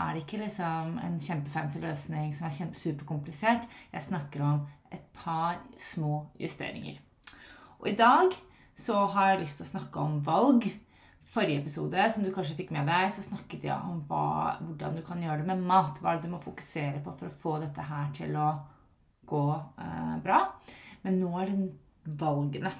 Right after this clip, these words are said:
Hvordan ta gode valg? Og jeg i hvert fall ender gang på gang, i hvert fall historisk sett,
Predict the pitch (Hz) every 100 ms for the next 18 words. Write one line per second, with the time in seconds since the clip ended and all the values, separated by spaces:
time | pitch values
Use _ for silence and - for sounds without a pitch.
0 | - _ _ - - - 165 202 202 185
1 | 226 214 220 - 151 156 175 - 170 156
2 | 147 147 - - - - - _ _ _
3 | _ _ _ _ - - - - _ 226
4 | 220 185 180 190 - 240 247 - 226 170
5 | 160 175 196 196 - - _ 170 214 254
6 | 254 247 247 247 233 202 180 196 202 202
7 | 165 180 147 - - 202 - 165 147 -
8 | - 233